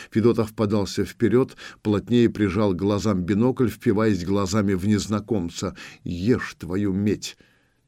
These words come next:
Ты кого-то узнал?» «Если только память мне не изменяет, это полковник Джахангир,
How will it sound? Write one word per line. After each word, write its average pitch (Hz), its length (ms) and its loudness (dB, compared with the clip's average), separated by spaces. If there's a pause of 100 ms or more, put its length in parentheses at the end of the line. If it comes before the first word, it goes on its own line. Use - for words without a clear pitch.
Ты 95 100 2
кого-то 95 420 -2
узнал?» 113 460 -2 (840)
«Если 104 340 2
только 110 340 0
память 101 480 0
мне 107 220 2
не 101 160 0
изменяет, 101 720 -2 (480)
это 95 200 0
полковник 110 760 2
Джахангир, 120 840 0